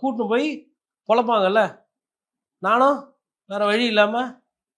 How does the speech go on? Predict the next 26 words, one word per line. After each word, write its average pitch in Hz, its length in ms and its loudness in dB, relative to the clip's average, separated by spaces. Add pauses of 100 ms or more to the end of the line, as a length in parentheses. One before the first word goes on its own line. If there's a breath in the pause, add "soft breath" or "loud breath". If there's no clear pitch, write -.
(180)
நான், 240 200 -4
நான் 233 300 0
வ-, 214 40 -4
வ-, 202 340 -2
புஷி 208 220 -2
ஆனந்த் 220 180 0
மாதிரி 208 240 -4
நான் 202 160 -2
எங்கன்னா 202 180 0
வெளியிலே 202 340 -2
போக 202 200 -6
முடியும்? 175 260 -4
எனக்குன்னா 185 160 0
அவ்வளோ 190 220 2
வசதி 180 280 -4
இருக்கா? 180 220 -4
இல்ல 262 300 -4 (100)
சுப்ரீம் 254 420 -6
கோர்ட்டு 202 240 -2
போய் 233 120 -2
நான் 214 160 -2
பெயில் 220 180 0
வாங்க 175 220 -6
முடியுமா? 143 440 -16 (720)
ஒண்ணும் 233 240 -6
கிடையாது. 226 520 -6